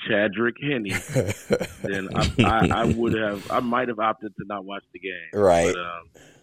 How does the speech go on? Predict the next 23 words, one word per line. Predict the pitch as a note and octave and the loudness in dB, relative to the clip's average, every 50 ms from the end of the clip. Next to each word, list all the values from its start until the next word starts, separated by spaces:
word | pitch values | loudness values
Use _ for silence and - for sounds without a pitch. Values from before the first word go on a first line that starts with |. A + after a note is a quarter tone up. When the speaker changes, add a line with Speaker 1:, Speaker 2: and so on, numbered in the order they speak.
| _ _ _ _ - - - | _ _ _ _ -20 -20 -4
Speaker 1:
but | - A#2 | 0 2
yeah, | A#2+ B2+ C3 B2 | 4 6 6 4
man, | A2 A2 G#2+ G#2+ G#2 G2 G#2+ A#1+ | 4 4 4 4 2 0 0 0
uh, | D2+ G2 G#2 G#2 G#2 G2+ G2 D#2+ - _ _ _ _ _ _ | 0 2 2 2 2 0 0 -2 -6 _ _ _ _ _ _
no, | - A2 G2 F#2 F2 C2+ - _ _ _ - G2+ G2 F#2+ | -4 -2 -2 -2 -4 -6 -10 _ _ _ -12 -10 -4 0
big, | A2+ A#2 A#2+ A#2+ A#2 G2 F2 F2 | 2 4 4 2 2 -2 -4 0
big, | G2+ A#2 A#2 A2+ A2+ G2+ F#2+ | 2 4 4 4 2 -2 -2
big | F#2 A2 A2 A2 - | -2 -2 -2 -2 -2
shouts | - A2 G#2 G#2 - _ | -2 -2 -2 -2 -4 _
to | - | -8
the | G2 G2 | -6 -6
resiliency | F#2+ F#2+ F#2 E2+ G2 G2 F#2+ F#2 F#2 F2+ - - F#2 | -4 -6 -4 -4 -2 -2 -2 -2 -4 -6 -8 -6 -6
of | F2+ | -6
the | F2 E2+ E2 - | -6 -8 -10 -8
Chiefs. | - G2 F2+ F2+ E2+ - _ _ | -8 -8 -8 -8 -12 -18 _ _
That | G2+ F#2+ | -6 -4
was | F#2 F#2 E2+ F2 F2+ | -4 -4 -4 -4 -4
a | F2 | -4
huge, | G2 F#2+ F#2 F2 E2 - - - - _ | -2 -4 -4 -4 -6 -8 -12 -12 -8 _
that | - E2+ | -4 -2
was | F2 F2+ F#2 F#2 | 0 0 -2 -2
a | F2+ | 0
huge, | G2 G2 G2 F#2+ F2+ | 0 2 2 2 0